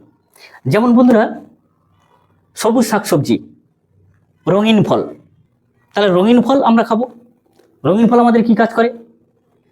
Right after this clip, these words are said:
যেমন সবুজ শাকসবজি, রঙিন ফল, পালং শাক, লাউ, ব্রোকলি, বিট, গাজর, পেয়ারা, আমলকি,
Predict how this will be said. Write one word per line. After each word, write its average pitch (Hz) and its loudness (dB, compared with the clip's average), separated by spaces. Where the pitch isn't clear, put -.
যেমন 214 0
সবুজ 202 0
শাকসবজি, 220 0
রঙিন 185 0
ফল, 123 0
পালং 214 -2
শাক, 160 -2
লাউ, 170 0
ব্রোকলি, 170 0
বিট, 156 0
গাজর, 175 2
পেয়ারা, 190 0
আমলকি, 190 0